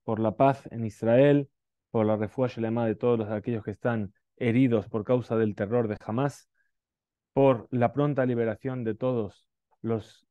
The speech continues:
cautivos en manos de los terroristas y por la elevación del alma de aquellos que nos fueron arrancados violentamente por manos de los terroristas también. Comenzamos el estudio, dice así,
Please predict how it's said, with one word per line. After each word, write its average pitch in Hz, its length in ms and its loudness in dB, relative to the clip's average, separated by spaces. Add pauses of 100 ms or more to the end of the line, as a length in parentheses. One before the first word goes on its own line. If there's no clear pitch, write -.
cautivos 113 760 -2 (320)
en 107 100 -10
manos 123 300 -2
de 113 80 -2
los 101 160 -6
terroristas 117 800 -4 (320)
y 127 80 -10
por 113 220 -6
la 113 80 -2
elevación 113 420 -4
del 117 120 2
alma 113 360 0 (260)
de 107 120 -4
aquellos 117 300 0
que 117 100 -4
nos 101 120 -8
fueron 107 400 -2
arrancados 92 760 0 (440)
violentamente 113 840 4 (920)
por 107 320 2 (140)
manos 117 440 2
de 104 80 2
los 98 140 -2
terroristas 95 560 -2
también. 87 320 -8 (960)
Comenzamos 165 880 6 (180)
el 135 140 4
estudio, 147 440 10
dice 139 260 2
así, 156 420 6